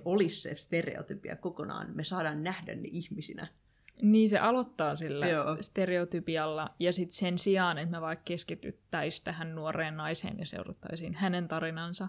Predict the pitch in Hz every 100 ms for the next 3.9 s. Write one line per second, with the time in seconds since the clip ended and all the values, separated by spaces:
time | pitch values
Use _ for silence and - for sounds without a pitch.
0 | - 170 165 - 180 180 196 185 - 185
1 | 165 185 165 160 160 190 180 - - -
2 | - - - - - 214 214 214 190 170
3 | 156 156 151 202 151 - 170 170